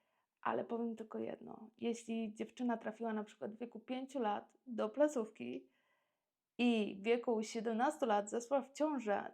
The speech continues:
to kto popełnił błąd? I gdzie są winni, którzy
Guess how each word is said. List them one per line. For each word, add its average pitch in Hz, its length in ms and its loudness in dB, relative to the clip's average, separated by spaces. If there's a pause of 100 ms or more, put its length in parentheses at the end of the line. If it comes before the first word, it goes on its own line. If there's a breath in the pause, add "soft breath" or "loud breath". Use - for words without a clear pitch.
to 220 480 4 (320)
kto - 280 6
popełnił 226 500 2
błąd? - 460 -8 (1800)
I 220 120 0
gdzie 220 160 4
są 214 260 0
winni, 185 480 -6
którzy 208 520 -2